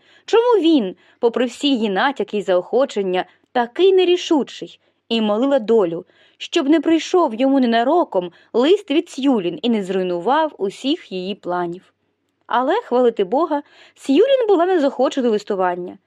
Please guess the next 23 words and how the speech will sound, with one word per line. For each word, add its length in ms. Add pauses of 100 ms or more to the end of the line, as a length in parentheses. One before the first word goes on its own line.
(200)
Страшенно 680
радіючи 580
одержуваним 680
листам, 520 (260)
писати 520
їх 220
вона 320
ж 100
ніяк 320
не 100
любила. 460 (260)
А 120
проте, 540 (280)
всяке 500
може 220
статися, 460
всяке, 580 (220)
думала 380
Скарлетт 560
у 60
довгі 300
нічні 340
години, 480